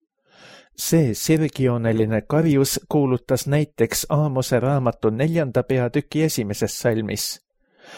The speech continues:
Kuulge seda sõna, Baasani lihavad lehmad, kes te olete Samaaria mäel, kes te rõhute viletsaid ja teete liiga vaestele,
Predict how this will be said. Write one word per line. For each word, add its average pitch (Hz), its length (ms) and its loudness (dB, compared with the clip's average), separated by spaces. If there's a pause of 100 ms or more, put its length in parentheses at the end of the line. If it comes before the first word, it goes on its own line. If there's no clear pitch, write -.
(240)
Kuulge 143 420 4
seda 117 320 2
sõna, 120 460 0 (180)
Baasani 127 640 2
lihavad 135 460 2
lehmad, 120 560 0 (180)
kes - 240 0
te 120 160 4
olete 117 420 2
Samaaria 117 760 2
mäel, 139 420 2 (520)
kes - 180 4
te 123 140 2
rõhute 127 520 2
viletsaid 139 800 2 (120)
ja 123 180 4
teete 139 440 2
liiga 117 420 2
vaestele, 127 680 2